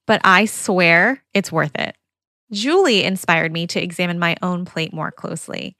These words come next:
At the time I hired my V A, here's what it looked like. I am a believer,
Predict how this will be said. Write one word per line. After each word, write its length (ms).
At 140
the 100
time 300
I 100
hired 360
my 160
V 240
A, 320
here's 280
what 120
it 120
looked 220
like. 320
I 180
am 600
a 80
believer, 540